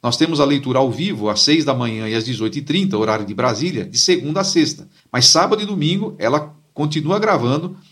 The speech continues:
e aí a gente tem todo o, o acervo da leitura da Bíblia toda. Inclusive, se você não participa do canal e quer passar a participar,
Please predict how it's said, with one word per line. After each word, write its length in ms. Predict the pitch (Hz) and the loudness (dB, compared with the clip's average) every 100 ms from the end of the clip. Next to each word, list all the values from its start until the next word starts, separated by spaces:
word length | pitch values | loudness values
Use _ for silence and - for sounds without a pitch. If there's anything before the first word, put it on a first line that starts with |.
| _ - | _ -8
e 100 | 120 | -2
aí 160 | 123 | 0
a 40 | 131 | 0
gente 160 | 147 | -2
tem 380 | - 135 156 156 - _ _ _ | -2 0 0 -6 -16 _ _ _
todo 340 | 170 185 208 214 | 4 4 4 -4
o, 540 | - 160 165 156 143 | -6 -2 0 0 -2
o 100 | - | 0
acervo 580 | 151 - - 156 160 104 | 2 4 6 6 6 2
da 100 | 107 | 0
leitura 500 | 117 123 131 135 143 - - _ | 0 -2 0 0 0 -4 -20 _
da 140 | 123 | 0
Bíblia 260 | 117 147 151 | 0 2 0
toda. 280 | - 107 107 | 0 -2 -2
Inclusive, 300 | 135 151 190 | -2 0 0
se 100 | 226 | 2
você 280 | 208 208 190 | 2 2 0
não 140 | 214 | -2
participa 500 | 208 190 - - 160 | -2 -2 -2 -2 -2
do 100 | 151 | -2
canal 600 | 151 143 120 95 82 - _ | 0 0 2 0 -4 -10 _
e 100 | 135 | -8
quer 320 | 131 160 175 147 | -2 2 2 2
passar 420 | 127 - 135 107 | 2 2 2 2
a 40 | |
participar, 760 | - 113 - - 165 151 98 | 0 -2 -4 -4 0 0 -2